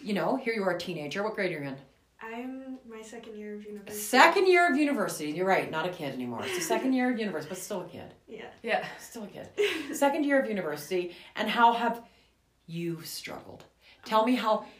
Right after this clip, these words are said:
Speaker 1: because we all carry our
Speaker 2: Yeah.
Speaker 1: mother's baggage. Yeah?
Speaker 2: It, it's been hard. I actually,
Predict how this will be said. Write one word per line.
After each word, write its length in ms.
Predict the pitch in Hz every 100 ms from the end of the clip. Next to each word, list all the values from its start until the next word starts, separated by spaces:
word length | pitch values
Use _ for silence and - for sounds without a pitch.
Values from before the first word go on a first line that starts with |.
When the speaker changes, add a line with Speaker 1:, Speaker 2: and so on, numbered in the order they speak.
| - - _ - -
Speaker 1:
because 280 | 208 214 -
we 100 | 240
all 280 | 190 190 190
carry 500 | 175 165 170 190 - _ -
our 180 | 165 160
Speaker 2:
Yeah. 60 |
Speaker 1:
mother's 360 | 156 147 160 143
baggage. 600 | - 131 127 127 - - -
Yeah? 280 | 165 170 -
Speaker 2:
It, 60 | - 220
it's 140 | 220
been 240 | - 247 226
hard. 320 | 214 208 185 -
I 140 | 202 214
actually, 540 | 214 214 - 214 208